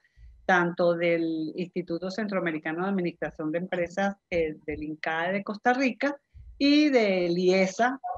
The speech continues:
aquí en Venezuela, que es esta, ese Instituto Superior de Estudios Administrativos,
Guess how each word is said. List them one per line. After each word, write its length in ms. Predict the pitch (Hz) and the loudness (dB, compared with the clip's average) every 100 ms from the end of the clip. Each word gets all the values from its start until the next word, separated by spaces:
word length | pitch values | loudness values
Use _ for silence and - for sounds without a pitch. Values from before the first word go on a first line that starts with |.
| - | -2
aquí 240 | 175 170 175 | -2 0 0
en 100 | 165 | 0
Venezuela, 680 | 180 214 - 214 196 226 226 | 0 -2 0 2 4 4 2
que 100 | 160 | -4
es 140 | - | -4
esta, 380 | 160 - 180 175 | -6 -2 0 0
ese 600 | 175 160 175 175 175 170 | 0 -2 0 0 2 0
Instituto 560 | 165 - 165 156 151 175 | -2 -8 -10 -8 -6 -6
Superior 560 | 190 165 143 143 143 | -4 -2 -2 -2 -2
de 80 | 170 | -4
Estudios 460 | 170 - 170 156 175 | -4 -2 0 0 -2
Administrativos, 960 | 175 170 160 - 185 214 214 196 226 | -2 -2 -4 -6 -6 -2 0 0 0